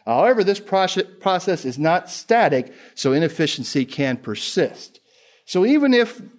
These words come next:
we could figure out these entrepreneurial errors, if, if, if someone that's less successful could figure out these entrepreneurial errors that they've made and say, "Ah, that wasn't a very good decision,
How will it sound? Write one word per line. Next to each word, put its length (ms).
we 100
could 140
figure 240
out 160
these 140
entrepreneurial 540
errors, 460
if, 140
if, 280
if 120
someone 220
that's 200
less 220
successful 520
could 220
figure 240
out 180
these 160
entrepreneurial 640
errors 380
that 140
they've 180
made 360
and 80
say, 160
"Ah, 120
that 120
wasn't 240
a 40
very 200
good 180
decision, 500